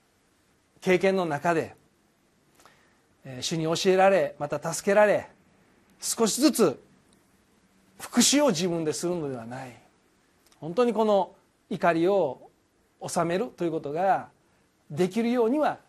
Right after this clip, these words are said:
なってまいりましたが、まだまだ完全ではございません。いよいよ主に信頼して、えー、ダビデのように心を取り扱っていきたいなと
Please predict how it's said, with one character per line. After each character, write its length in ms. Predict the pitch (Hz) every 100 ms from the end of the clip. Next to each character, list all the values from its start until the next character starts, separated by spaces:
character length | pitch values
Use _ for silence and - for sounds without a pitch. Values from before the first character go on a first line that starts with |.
| _
な 100 | 131
っ 20 | 139
て 160 | 147
ま 140 | 139 135
い 20 |
り 80 | 139
ま 100 | 151
し 60 |
た 140 | - 117
が、 180 | - - _ _ _ _ _ - _ _
ま 140 | 143 160
だ 80 |
ま 120 | 190 175
だ 300 | 233 190 143
完 220 | - 151
全 180 | 151 147
で 80 | 175
は 220 | 233 135 - _ _
ご 120 | 117
ざ 120 | 120 139
い 40 |
ま 100 | 165
せ 120 | 190
ん。 60 | 147 _ _ _ _ _ _ _ _ _ - _ _ _ _ _ _
い 80 | 147
よ 120 | 196
い 80 | 220
よ 80 | 190
主 160 | -
に 60 | 170
信 260 | - 170 160
頼 200 | 160 143
し 80 |
て、 320 | - 143 110 - _ _ _ _ -
え 440 | 131 123 120 - - -
ー、 60 | 160
ダ 120 | 151
ビ 60 | 143
デ 100 | 143
の 100 | 151
よ 160 | 185
う 40 | 220
に 240 | 180 110 - _ _ _ _ _ _ _ _ _ _ _ _ _ -
心 320 | 151 151 135
を 40 |
取 180 | 131 139
り 60 | 131
扱 240 | - 135
っ 40 |
て 360 | 120 - 143 143 _ _ _ - - - - - - _ _ _ _ _ _ _ _ _ _ _ -
い 40 |
き 60 | 139
た 120 | 156
い 40 | 160
な 180 | 165 147
と 200 | 139